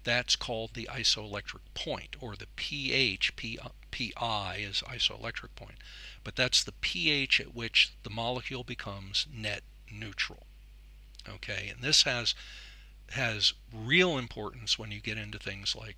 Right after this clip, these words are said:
proteins. So, to sum this up, total charge plays a critical role in solubility, ion exchange, and buffer strength. Net charge plays a critical role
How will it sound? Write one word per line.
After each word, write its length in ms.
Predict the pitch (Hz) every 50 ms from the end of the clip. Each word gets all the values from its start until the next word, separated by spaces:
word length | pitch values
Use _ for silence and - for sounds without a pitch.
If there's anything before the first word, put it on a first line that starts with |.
| - -
proteins. 640 | - 123 110 104 - - - - - - - - - - - - - - - - - - - - - - - - - - - - - -
So, 300 | - - 165 143 104 - - - - - - - - - - - - - - - - - - - - - -
to 100 | - 147
sum 300 | - - - 156 175 185
this 240 | 160 147 127 - -
up, 140 | 117 113 - - - - - - - - - - - - -
total 280 | - 170 175 165 175
charge 420 | 160 - 160 131 127 127 - - -
plays 260 | - 131 117 110 107
a 40 | 107
critical 540 | - - - - 165 160 160 - 143 127
role 360 | 117 117 113 107 107 110 110 - -
in 220 | 123 110 101 104
solubility, 840 | - - - 117 123 123 120 117 123 123 120 117 113 113 110 110 - -
ion 240 | 117 120 120 120 113
exchange, 540 | 107 - - - - 101 101 104 104 - -
and 120 | 95 101
buffer 280 | - 127 - - - -
strength. 420 | - - - 117 117 117 113 - - - - - - - - - - - - - - - - - - - 120
Net 300 | 107 113 123 143 147 -
charge 680 | - - - 139 123 117 113 110 113 - - - - - - - -
plays 300 | - - 123 117 110 -
a 40 | -
critical 400 | - - 127 - - - 117 120
role 380 | 120 110 107 107 104 107 113